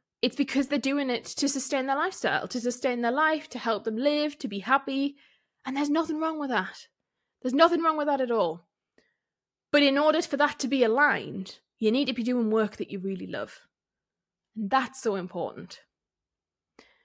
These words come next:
Next up, don't sweat it. Don't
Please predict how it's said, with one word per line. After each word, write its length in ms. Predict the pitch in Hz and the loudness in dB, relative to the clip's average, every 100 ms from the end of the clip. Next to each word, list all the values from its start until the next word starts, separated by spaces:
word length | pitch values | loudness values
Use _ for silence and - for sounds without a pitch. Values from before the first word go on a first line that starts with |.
| _ _ _ _ _ _ | _ _ _ _ _ _
Next 480 | 220 226 220 - - | 2 2 0 -4 -2
up, 260 | 135 - - - _ _ _ _ _ _ _ _ _ _ _ | -2 -4 -12 -16 _ _ _ _ _ _ _ _ _ _ _
don't 600 | 233 233 247 240 226 - - _ - | 4 6 4 0 -4 -10 -20 _ -16
sweat 480 | - - 220 - - | -12 -2 -2 -2 -4
it. 340 | - - - _ _ _ _ _ _ _ _ _ | -12 -14 -20 _ _ _ _ _ _ _ _ _
Don't 460 | 269 302 330 349 | 6 6 4 -4